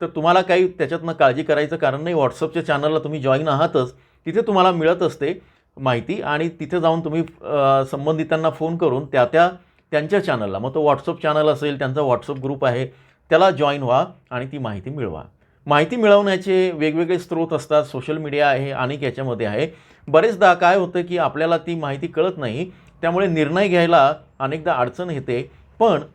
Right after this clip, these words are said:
लासलगावची बाजार समिती, नाशिकची बाजार समिती, अहिल्यानगरची बाजार समिती, पुणे बाजार समिती, सोलापूर बाजार समिती यांच्यामध्ये येणारा कांदा आणि कर्नाटकची बाजार समिती,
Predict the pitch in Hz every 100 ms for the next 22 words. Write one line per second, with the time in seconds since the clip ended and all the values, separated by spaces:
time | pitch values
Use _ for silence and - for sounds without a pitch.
0 | _ _ - 156 151 139 220 220 220 214
1 | 233 190 175 190 190 196 175 170 123 123
2 | - _ _ _ _ _ - 139 143 139
3 | 202 214 196 165 160 160 147 127 110 95
4 | 95 - - 135 143 196 214 202 196 185
5 | 196 160 151 147 143 127 117 101 92 -
6 | _ _ - 175 220 220 180 170 160 147
7 | 117 113 101 - _ - 156 190 202 202
8 | 180 143 151 131 135 120 104 113 151 -
9 | - - - - 127 143 143 143 208 208
10 | 202 175 170 165 160 139 131 117 113 131
11 | - _ - 165 196 190 151 185 - _
12 | _ _ _ _ _ _ - 147 156 208
13 | 226 - 185 165 151 135 139 123 95 98
14 | 92